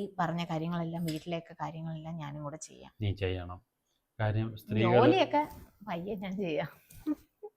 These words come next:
Speaker 1: അത് നമുക്ക് പയ്യെ കണ്ടെത്താം. ചെറിയ
Speaker 2: സ്ത്രീകള് വീട്ടിൽ ഒതുങ്ങിക്കൂടേണ്ട ആൾക്കാരല്ല.
Speaker 1: ഉം.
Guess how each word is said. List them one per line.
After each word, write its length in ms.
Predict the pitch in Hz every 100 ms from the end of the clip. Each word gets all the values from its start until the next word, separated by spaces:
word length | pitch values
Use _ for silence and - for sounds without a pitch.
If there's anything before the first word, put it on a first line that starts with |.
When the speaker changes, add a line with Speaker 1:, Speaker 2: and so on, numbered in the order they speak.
| _ _
Speaker 1:
അത് 240 | 247 240 277
നമുക്ക് 360 | 302 240 247 247
പയ്യെ 280 | 226 208 233
കണ്ടെത്താം. 580 | 226 208 214 - - - _ _ _ - - - _ _ 262
ചെറിയ 440 | 233 240 226 220
Speaker 2:
സ്ത്രീകള് 680 | - - - 117 117 120 120
വീട്ടിൽ 380 | 104 107 107 113
ഒതുങ്ങിക്കൂടേണ്ട 720 | 101 104 113 113 117 107 107 98
ആൾക്കാരല്ല. 560 | 95 98 95 87 85 82 _ _ _ _ _ _ _ _ _ _ _ _ _ _ _
Speaker 1:
ഉം. 340 | 208 208 214